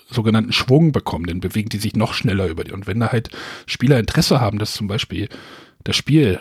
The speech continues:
schnell vorbei ist, dann pushen die das, versuchen die das auch mit ihrer Entscheidung dann auch zu beschleunigen. Also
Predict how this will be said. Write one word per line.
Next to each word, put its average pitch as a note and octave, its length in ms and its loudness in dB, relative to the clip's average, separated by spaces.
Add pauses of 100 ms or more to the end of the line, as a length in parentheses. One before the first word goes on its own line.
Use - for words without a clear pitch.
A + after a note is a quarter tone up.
schnell A#2 280 0
vorbei C3+ 360 4
ist, - 300 -4
dann F#2 240 -8 (380)
pushen F#3+ 260 4
die C3 80 -4
das, - 160 -6
versuchen C#3+ 340 0
die B2+ 60 0
das A2+ 120 -2
auch - 160 -4
mit A#2 120 -8
ihrer G#2 360 -4 (260)
Entscheidung B2 480 2
dann G#2 140 -2
auch G#2 100 -4
zu G#2 160 -6
beschleunigen. F#2+ 540 -6 (640)
Also F#2 280 -6